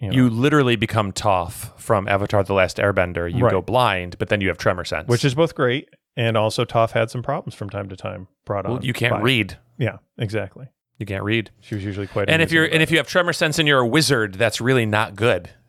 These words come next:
Speaker 1: Right. Yeah. Yeah. That's what I was
Speaker 2: So
Speaker 1: thinking. So if you're something in that
Speaker 2: So for
Speaker 1: range.
Speaker 2: all, so for all of these, the major boon and bane should be relatively logical in its progression. So for instance, your natural weapons get stronger,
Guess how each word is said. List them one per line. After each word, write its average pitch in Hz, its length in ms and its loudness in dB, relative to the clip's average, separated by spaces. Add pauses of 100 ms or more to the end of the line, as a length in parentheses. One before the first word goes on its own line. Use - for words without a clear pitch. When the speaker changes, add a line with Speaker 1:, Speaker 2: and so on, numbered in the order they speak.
(140)
Speaker 1:
Right. 135 300 0 (240)
Yeah. 123 240 -2 (280)
Yeah. 147 220 -6 (240)
That's 113 160 -4
what 110 80 6
I 98 80 4
was 92 80 0
Speaker 2:
So 92 60 -4
Speaker 1:
thinking. 95 200 -10
So 107 140 -10
if 98 100 -14
you're 98 220 -12 (840)
something 185 300 0
in 139 120 0
that 117 100 2
Speaker 2:
So 117 80 4
for 117 140 0
Speaker 1:
range. 104 80 -2 (720)
Speaker 2:
all, - 80 -16
so 165 180 2
for 170 120 0
all 190 200 4
of 196 80 -2
these, 131 220 2
the 127 120 2
major 156 480 2
boon 120 260 0
and 110 140 -2
bane 104 260 0
should 135 260 -2
be 107 240 0
relatively 104 1040 -2 (300)
logical 117 800 0
in 101 120 -2
its 101 120 -6
progression. 104 560 -2
So - 260 -2
for 110 140 -2
instance, 110 500 -4
your 104 220 0
natural 113 440 0
weapons 107 360 -2
get 98 160 -8
stronger, 175 640 2